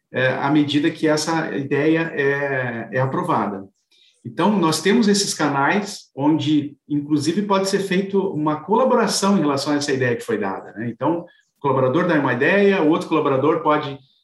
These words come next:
é, colaborar com essa ideia. É, então, essa dinâmica a gente tem muito forte e a gente vem trabalhando isso dentro do, do, do, do contexto de cultura da inovação, né? Mas nós temos outros canais, é,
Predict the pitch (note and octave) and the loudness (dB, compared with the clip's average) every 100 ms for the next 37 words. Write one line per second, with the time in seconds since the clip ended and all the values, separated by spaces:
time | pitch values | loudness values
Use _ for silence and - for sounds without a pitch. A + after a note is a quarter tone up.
0 | _ B2 A#2+ D#3 D#3+ D3+ C#3 C#3 F#3 F3 | _ -6 -4 2 2 4 2 2 0 -2
1 | C#3 C3 A#2 A2 B2+ F3+ F#3+ F#3+ F#3+ - | -2 -2 -4 -4 -2 0 0 -2 -6 -18
2 | _ _ _ - B2 B2+ B2 A#2 C3 F3 | _ _ _ -6 0 2 2 -2 -2 2
3 | G3+ G3 G3 F3+ D#3+ G3+ A3 E3+ E3+ - | 2 2 0 2 2 2 2 2 0 -2
4 | F3 E3+ G3 A3 - C#3+ D3 F3+ - - | -4 -2 -2 -2 -4 0 0 0 -8 -20
5 | _ D3 C#3 E3 - D3+ D#3+ E3 - D3+ | _ -2 -2 -4 -6 0 2 0 -4 -4
6 | D3 C#3 D3+ E3 C#3 F3+ - F3+ - _ | -2 0 0 0 -2 -2 -2 -6 -12 _
7 | _ _ _ C#3 F3+ F3+ E3 F3+ C#3+ C3 | _ _ _ 0 0 -2 -2 0 0 0
8 | C3+ B2+ C3 B2+ C#3 D3+ C#3 D#3 - D#3+ | 0 -2 -4 -4 -2 -2 0 0 -2 -2
9 | F#3 - F#3+ A#3 A3+ G#3 G3 F#3 F#3+ - | -4 -2 0 2 4 4 4 2 -2 -4
10 | - - _ _ - A#2+ - _ _ _ | -8 -10 _ _ -16 -14 -16 _ _ _
11 | _ _ _ F3 A3+ B3+ - C4+ G#3 - | _ _ _ 0 2 2 2 2 4 4
12 | - - C4 G#3 G#3 A3 - - - A#2+ | 2 0 2 2 2 0 -4 -8 -10 -2
13 | C3 C3 B2 A#2+ A2+ A2 - | 0 2 2 0 -2 -4 -8